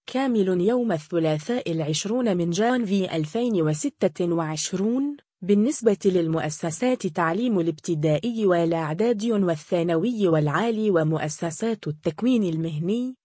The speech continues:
مع تفعيل اللجان المحلية وهي في حالة انعقاد دائم وتركيز خلية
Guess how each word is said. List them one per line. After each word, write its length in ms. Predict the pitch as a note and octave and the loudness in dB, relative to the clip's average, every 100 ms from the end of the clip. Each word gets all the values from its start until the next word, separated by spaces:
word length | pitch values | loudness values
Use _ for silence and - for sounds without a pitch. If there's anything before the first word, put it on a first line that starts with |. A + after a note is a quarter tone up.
| - | -2
مع 260 | A3+ A#3 G3+ | 0 0 0
تفعيل 540 | F#3 - F3+ C4 A3+ | -2 -4 -4 -2 0
اللجان 500 | E3 D#3+ D3+ A#3 B3 | 0 0 0 0 2
المحلية 840 | F#3+ E3 D#3 - E3 A3+ A#3 G3+ - | 2 0 -2 -4 -2 0 0 0 2
وهي 420 | F3 E3 G#3+ F3 | 0 2 4 2
في 220 | D#3 F#3 | 2 -4
حالة 380 | D3+ B3+ C#4 G3 - | -2 -2 0 0 0
انعقاد 1000 | G3 E3+ E3+ D3+ E3 - B3 A#3+ G3+ F3 | 0 0 0 0 0 0 0 0 0 0
دائم 500 | G3+ A#3+ A3 G3+ F3 | 0 -2 0 0 0
وتركيز 680 | D#3+ D#3 E3+ - B3 A#3+ E3 | -2 -2 -6 -4 0 0 0
خلية 540 | - E3+ G#3 A#3+ A3 | -2 -2 -2 0 0